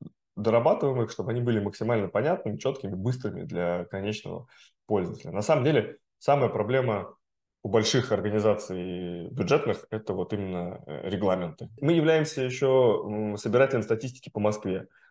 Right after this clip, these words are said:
да, что в целом, э, порядка двенадцати миллиардов в год выделяется разного вида Н К О шных, ну,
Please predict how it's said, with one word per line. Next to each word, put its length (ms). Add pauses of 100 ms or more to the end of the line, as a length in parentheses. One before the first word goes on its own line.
да, 460
что 320
в 60
целом, 420 (300)
э, 40
порядка 260
двенадцати 280
миллиардов 340
в 40
год 200
выделяется 460
разного 320
вида 400
Н 100
К 40
О 100
шных, 240
ну, 280